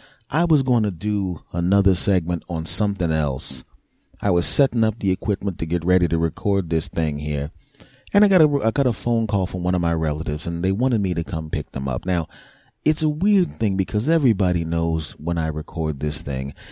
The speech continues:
and everybody pretty much knows, "Do not bother me until this is done,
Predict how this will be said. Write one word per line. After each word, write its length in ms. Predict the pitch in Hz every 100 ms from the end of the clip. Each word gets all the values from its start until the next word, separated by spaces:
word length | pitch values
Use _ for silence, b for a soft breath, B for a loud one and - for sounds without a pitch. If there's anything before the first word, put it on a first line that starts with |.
| B
and 160 | 139 165
everybody 480 | 151 131 110 98 98
pretty 320 | - 107 95
much 260 | 82 82
knows, 480 | 85 80 76 73 71
"Do 320 | 69 71 98
not 440 | 98 90 90 82 78
bother 340 | 85 87 85
me 380 | 78 73 71 73 B -
until 380 | 90 82 85 78
this 300 | 80 82 82
is 160 | 73
done, 500 | 71 90 92 92 92